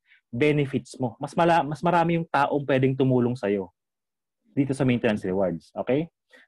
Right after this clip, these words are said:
Sa seventh level, times five lang ulit lahat yan, ha? Kumuha ulit sa taga-lima nila. That's already seven point eight million. And pag, ah, bilang platinum, on your eighth level, that's already thirty-nine million pesos. Kaibigan, re-remind ko lang ulit.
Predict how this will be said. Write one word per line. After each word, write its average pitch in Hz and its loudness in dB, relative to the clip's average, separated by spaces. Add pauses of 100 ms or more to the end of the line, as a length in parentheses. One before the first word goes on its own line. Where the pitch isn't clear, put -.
(120)
Sa 254 2
seventh 233 2
level, 165 4
times 269 0
five 196 4
lang 175 2
ulit 165 2
lahat 143 2
yan, 143 2
ha? 110 2
Kumuha 160 2
ulit 156 -6
sa 143 -4
taga-lima 135 2
nila. 117 0 (480)
That's 160 -2
already 151 2
seven 143 0
point 127 0
eight 123 -2
million. 95 -4 (100)
And 123 -2
pag, 143 0
ah, 107 2 (160)
bilang 233 4
platinum, 185 2
on 139 -4
your 135 0
eighth 254 0
level, 120 2 (640)
that's 135 -2
already 117 0
thirty-nine 107 0
million 95 -2 (160)
pesos. - -16 (480)
Kaibigan, 147 2
re-remind 113 0
ko 123 2
lang 113 0
ulit. 156 2